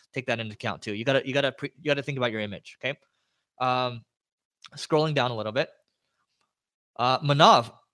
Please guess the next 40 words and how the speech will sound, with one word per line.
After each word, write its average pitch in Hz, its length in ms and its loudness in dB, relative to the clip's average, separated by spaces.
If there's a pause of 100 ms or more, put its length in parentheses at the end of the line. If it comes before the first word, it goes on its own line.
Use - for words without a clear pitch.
(180)
Manav 147 320 8
says, 208 200 2
"Sorry, 170 340 8
I'm 156 120 4
late." 135 180 2
Manav, 156 320 6
don't 160 160 4
be 165 120 4
sorry. 160 440 8 (340)
Uh, 127 260 6 (240)
I'm 143 160 2
amazed 139 360 2
that 143 100 4
you're 131 100 4
here 143 180 4
'cause 131 160 -8
it's 127 160 -10
probably 135 240 -2
really 123 200 -2
late 117 240 -4
for 147 80 -4
you 143 120 0
right 151 160 0
now. 180 240 0 (380)
And, 120 360 0
uh, 113 400 2 (220)
that's 117 140 -10
great. 151 280 -2 (1000)
Brian, 135 440 2
or 127 140 -2
Raj 131 320 2
says, 131 180 -6
"Blue 131 200 -2
Yeti, 151 320 0
one 135 120 -4
hundred 123 180 -6
dollars, 123 240 -2
great 110 220 -6
mic." 151 380 -6 (720)
Uh, 113 760 -10